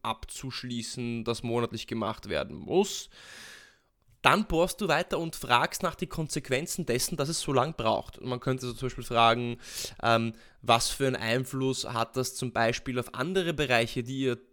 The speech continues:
die ihre Mitarbeiter abschließen müssen? Ähm, gelangen, äh, gelangen dadurch andere Deadlines vielleicht, äh, in den Hintergrund oder werden dadurch andere Projekte verschoben, die wichtig sind, weil das Reporting so viel in Anspruch nimmt?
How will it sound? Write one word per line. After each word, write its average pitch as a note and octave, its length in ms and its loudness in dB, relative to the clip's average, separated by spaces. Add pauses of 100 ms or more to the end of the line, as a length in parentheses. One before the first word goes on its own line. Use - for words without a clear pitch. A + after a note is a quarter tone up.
die C3+ 140 -4
ihre A#2+ 180 0
Mitarbeiter A2+ 1040 2
abschließen A#2 720 -2
müssen? G#2+ 400 -8 (440)
Ähm, A2+ 400 2 (160)
gelangen, C3 680 4
äh, A#2+ 400 2
gelangen C3 400 2
dadurch B2+ 340 2
andere E3+ 380 0
Deadlines B2 640 0
vielleicht, B2 520 0
äh, A#2+ 220 -4
in C3 180 -6
den B2+ 120 2
Hintergrund B2+ 1000 0
oder C3 520 2 (240)
werden C3+ 260 2
dadurch C#3 240 0
andere D#3+ 380 -2
Projekte C3+ 400 -4
verschoben, C#3 540 -2
die C3+ 180 -6
wichtig C#3+ 320 -4
sind, B2+ 260 -4
weil A#2 160 4
das A#2+ 200 0
Reporting D#3 500 0
so C3 160 -6
viel C3 220 -4
in A#2+ 80 -4
Anspruch A#2 560 -6
nimmt? G#2+ 600 -6